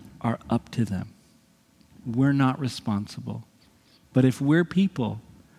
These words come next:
who are constantly growing in our capacity to escape enemy mode,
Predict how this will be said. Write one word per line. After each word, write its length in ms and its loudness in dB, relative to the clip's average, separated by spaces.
who 300 4
are 280 0
constantly 880 0
growing 500 4
in 80 2
our 100 4
capacity 580 2
to 120 0
escape 480 2
enemy 340 4
mode, 380 0